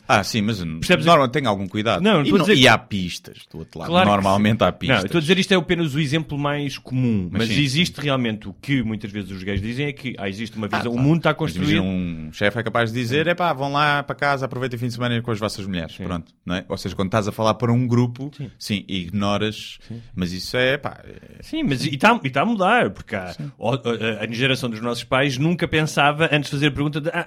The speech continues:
Speaker 2: se calhar vou dizer o teu, a pessoa com quem tu, tu vives", não é?
Speaker 1: Sim,
Speaker 2: É.
Speaker 1: ou, ou partires do princípio que a mulher é que faz o jantar, não é?
Speaker 2: Sim,
Speaker 1: Ainda,
Speaker 2: exatamente.
Speaker 1: ainda há muita gente, o pessoal de geração mais antiga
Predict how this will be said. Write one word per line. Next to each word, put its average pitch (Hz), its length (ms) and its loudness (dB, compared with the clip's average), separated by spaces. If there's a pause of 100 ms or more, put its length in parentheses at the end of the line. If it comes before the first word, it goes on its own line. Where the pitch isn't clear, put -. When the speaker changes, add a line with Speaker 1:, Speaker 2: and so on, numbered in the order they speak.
(140)
Speaker 2:
se - 80 -18
calhar 156 140 0
vou 156 80 -2
dizer 143 160 -4
o - 20 -4
teu, 131 240 0
a 123 220 6
pessoa 143 300 2
com 143 120 -2
quem 139 140 2
tu, 113 260 -10
tu 127 120 -6
vives", 127 340 0
não 98 140 0
é? 101 80 2
Speaker 1:
Sim, 220 200 2
Speaker 2:
É. 110 60 2
Speaker 1:
ou, 76 340 -4
ou 82 200 -4
partires 95 400 -6
do 92 60 -8
princípio 107 360 -4
que 123 80 -2
a 117 40 0
mulher 123 200 2
é 123 60 2
que 120 60 -10
faz 123 180 -2
o 127 60 -4
jantar, 143 440 -2
não 98 100 -6
é? 135 200 -6
Speaker 2:
Sim, 156 160 -4
Speaker 1:
Ainda, 87 340 -4
Speaker 2:
exatamente. 107 680 0
Speaker 1:
ainda 82 100 -2
há 85 40 0
muita 87 200 -2
gente, 101 340 -2
o - 720 -12
pessoal 95 240 -2
de 87 60 -6
geração 98 420 0
mais 101 260 0
antiga 120 1040 -4